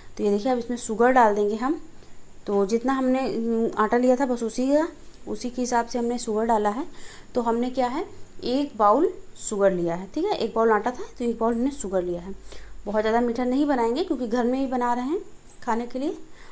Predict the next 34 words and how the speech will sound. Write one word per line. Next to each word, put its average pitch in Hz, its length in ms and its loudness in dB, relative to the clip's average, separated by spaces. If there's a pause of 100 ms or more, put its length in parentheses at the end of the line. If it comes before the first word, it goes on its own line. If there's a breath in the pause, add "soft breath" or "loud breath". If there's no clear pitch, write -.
(100)
और 233 120 8
आप 269 160 8
मीठा 320 300 6
ऊपर 349 220 6
नीचे 320 220 8
कर 311 180 6
सकते 294 280 0
हैं, 285 100 0
जैसे 285 260 0
ज़्यादा, 240 400 2
किसी 254 260 -8
किसी 254 180 -6
को 262 120 -4
ज़्यादा 208 320 0
अच्छा 262 240 -2
लगता 233 240 -4
है 233 80 -2
मीठा 226 320 -2 (560 loud breath)
तो 220 60 -4
वो 226 140 2
थोड़ा 226 200 0
सा 226 100 -6
ज़्यादा 220 260 0
भी 277 100 0
मीठा 262 300 0
कर 247 120 -4
सकता 233 220 -6
है, 254 60 -4
कोई 247 260 0
problem 262 320 -2
नहीं 262 180 -2
होगी। 262 180 -2
देखिए 254 180 0
guys 269 200 2